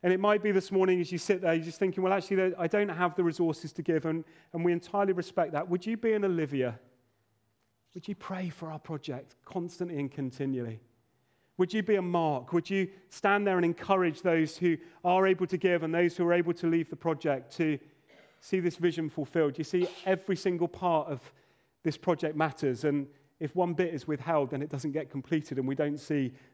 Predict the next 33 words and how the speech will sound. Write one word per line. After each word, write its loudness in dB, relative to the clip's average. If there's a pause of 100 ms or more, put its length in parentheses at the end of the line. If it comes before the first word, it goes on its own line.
the -6
fulfillment -2
of -10
the -4
vision. -6 (2250)
I -2
wonder 0
what 0
God 2
might -4
be -8
stirring -2
you -2
to -14
give 0
or -6
to -6 (100)
contribute. -6 (1800)
I -2
don't 2
want 0
you -4
to 0
rush 0
in 0
that -2
decision -2
making 0
either, 2
and -2 (160)
we're 2
gonna 2
have 2